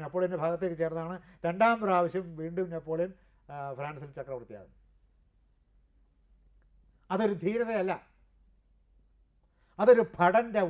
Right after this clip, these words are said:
ഊറ്റമാണ്, അതൊരു ഭടൻ്റെ തൻ്റേടമാണ്. ധീരത എന്ന് പറയുന്നത് ലോകത്തിലെ കാമ്യവസ്തുക്കൾ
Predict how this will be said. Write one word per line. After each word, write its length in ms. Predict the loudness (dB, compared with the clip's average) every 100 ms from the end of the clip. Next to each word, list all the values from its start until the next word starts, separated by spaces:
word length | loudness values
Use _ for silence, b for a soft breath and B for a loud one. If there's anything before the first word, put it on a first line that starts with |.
| -2
ഊറ്റമാണ്, 460 | -4 0 0 -2 -16 _ _ _ _ _ _ _ _ _ _ _ _ _ _ _ _ _ b b b
അതൊരു 200 | 6 6 6
ഭടൻ്റെ 380 | 2 2 0 -2 -2
തൻ്റേടമാണ്. 720 | -4 -4 -2 0 0 -4 -16 -20 _ _ _ _ _ _ _ _ _ _ _ _ _ _ _ -4
ധീരത 300 | 0 4 4 4
എന്ന് 140 | 2 -2
പറയുന്നത് 420 | -4 -4 -2 -2 -4 -8 b b -4
ലോകത്തിലെ 480 | -2 -2 -4 -2 -2 -4
കാമ്യവസ്തുക്കൾ 760 | -6 -6 -6 -8 -6 -6 -2